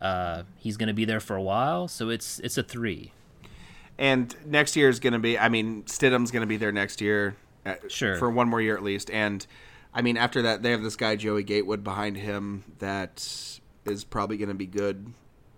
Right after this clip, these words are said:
Speaker 2: even after Stidham. So
Speaker 1: Right, right.
Speaker 2: Alabama and Georgia fans have a long haul in front of us.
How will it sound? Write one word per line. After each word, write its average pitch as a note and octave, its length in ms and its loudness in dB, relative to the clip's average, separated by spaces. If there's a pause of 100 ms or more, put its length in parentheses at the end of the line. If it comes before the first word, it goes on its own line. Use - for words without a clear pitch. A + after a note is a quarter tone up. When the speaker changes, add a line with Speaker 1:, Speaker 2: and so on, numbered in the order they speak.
(340)
Speaker 2:
even G2 220 -4
after F#2+ 200 -6
Stidham. F2 400 -10 (100)
So F#2 300 -14 (380)
Speaker 1:
Right, A2+ 320 0 (100)
right. G#2+ 140 0
Speaker 2:
Alabama B2+ 400 6
and A#2 120 -2
Georgia G#2+ 280 -2
fans G2+ 240 -4
have F#2+ 100 -8
a F#2+ 40 -8
long G2 260 -6
haul F2+ 280 -8
in F2+ 60 -18
front F2 240 -20
of F#2+ 60 -18
us. - 120 -20